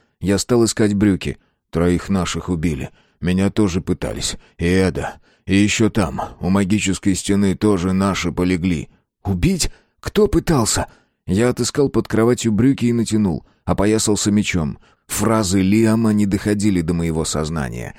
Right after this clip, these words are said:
Настолько диким казалось происходящее. Мы заключили мир. Вчера была свадьба.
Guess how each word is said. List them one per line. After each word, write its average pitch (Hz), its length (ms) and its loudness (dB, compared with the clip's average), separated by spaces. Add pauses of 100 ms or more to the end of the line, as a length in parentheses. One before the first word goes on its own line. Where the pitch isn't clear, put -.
(160)
Настолько 101 520 0
диким 95 460 0
казалось 90 500 -2
происходящее. 95 920 -2 (240)
Мы 113 320 2
заключили 107 640 0
мир. 92 400 -2 (200)
Вчера 101 420 0
была 98 200 0
свадьба. 78 520 -4